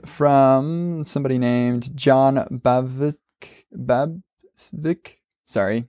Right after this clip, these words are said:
<laughs> Should have practiced that before. Um, and the question is about GraphQL and Apollo. They say that they've been building stuff with,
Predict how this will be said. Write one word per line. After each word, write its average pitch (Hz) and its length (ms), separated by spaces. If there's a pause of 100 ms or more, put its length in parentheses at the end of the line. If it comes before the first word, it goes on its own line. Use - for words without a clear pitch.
<laughs> - 720 (300)
Should - 160
have 123 80
practiced 131 320
that 156 140
before. 120 300 (360)
Um, 151 300
and 147 280
the 147 220
question 202 260
is 190 60
about 170 280
GraphQL 156 500
and - 100
Apollo. 170 500
They 147 400
say 147 440
that 127 160
they've 143 120
been 135 140
building 160 300
stuff 147 420
with, 131 340